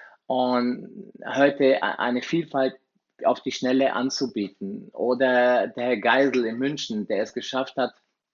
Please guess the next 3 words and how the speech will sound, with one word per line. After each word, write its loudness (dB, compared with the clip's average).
auch 4
während -2
Corona, -4